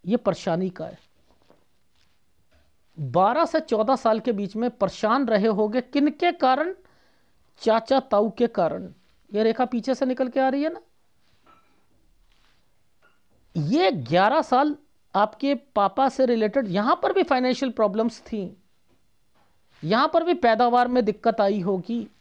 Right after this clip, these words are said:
ग्यारह में भी आई होगी, ठीक है। आगे चलते,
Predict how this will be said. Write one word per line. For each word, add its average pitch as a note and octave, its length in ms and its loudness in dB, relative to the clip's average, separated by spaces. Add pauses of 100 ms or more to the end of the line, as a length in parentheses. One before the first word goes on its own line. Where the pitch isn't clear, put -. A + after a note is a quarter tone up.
(160)
ग्यारह A#3 340 0
में C#4+ 180 0
भी A#3+ 140 -4
आई F#3 200 -4
होगी, F3 320 -14 (3500)
ठीक G3+ 200 -6
है। E4+ 340 2 (560)
आगे F3+ 280 0
चलते, - 400 -12